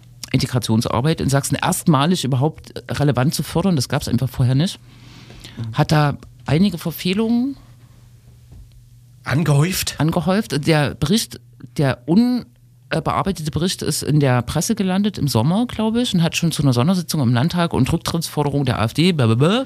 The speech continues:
Speaker 1: gef-,
Speaker 2: Mhm.
Speaker 1: geführt.
Speaker 2: Und tatsächlich auch in der Versetzung, ne?
Speaker 1: Naja, nee, eine Entlassung, richtig, des
Speaker 2: Mhm.
Speaker 1: Staatssekretärs, der
Speaker 2: Ja.
Speaker 1: das Programm wesentlich im Ministerium gemanagt hat, Sebastian Vogel.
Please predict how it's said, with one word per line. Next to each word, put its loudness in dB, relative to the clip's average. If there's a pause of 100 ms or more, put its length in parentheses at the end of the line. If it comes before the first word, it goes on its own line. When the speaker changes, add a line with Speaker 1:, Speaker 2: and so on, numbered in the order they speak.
Speaker 1:
gef-, -10
Speaker 2:
Mhm. -4
Speaker 1:
geführt. 0 (100)
Speaker 2:
Und -2
tatsächlich 2
auch -4
in 0
der 0
Versetzung, 0
ne? 2 (540)
Speaker 1:
Naja, 4
nee, 4
eine 2
Entlassung, 0
richtig, -4
des -2
Speaker 2:
Mhm. 0
Speaker 1:
Staatssekretärs, 0
der 4
Speaker 2:
Ja. 2
Speaker 1:
das -4
Programm -2
wesentlich 0
im 0
Ministerium 0
gemanagt -2
hat, -2
Sebastian 0
Vogel. 0